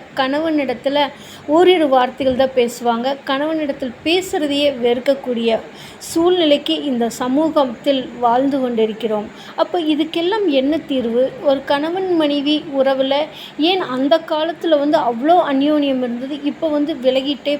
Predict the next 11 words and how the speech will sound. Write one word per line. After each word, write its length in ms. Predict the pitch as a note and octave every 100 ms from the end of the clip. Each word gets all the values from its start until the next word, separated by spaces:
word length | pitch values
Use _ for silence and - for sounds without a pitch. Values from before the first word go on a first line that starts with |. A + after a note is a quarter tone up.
| C#4+
போகுதுன்னா, 520 | A#3 A3 A#3 B3+ D#4+ G4+ - - -
இப்ப 240 | C4+ -
இருக்கிற 300 | C4 C4 E4 G4+
இந்த 280 | D4 B3+ A#3
டிஜிட்டல் 480 | G#3 A#3 C#4 F#4 D#4
உலகத்துல 540 | B3+ A#3+ A#3+ - D4+ E4+ -
கணவன் 520 | B3+ A#3+ D4 E4+ D#4+
மனைவி 460 | C#4 C4 B3 C#4 -
அன்பு 600 | A#3+ A#3 C4+ D4+ D#4+ E4
எப்படி 500 | C4 B3 - D#4+ C4
இருக்கணும்னா, 540 | B3+ A#3+ C4 B3 C4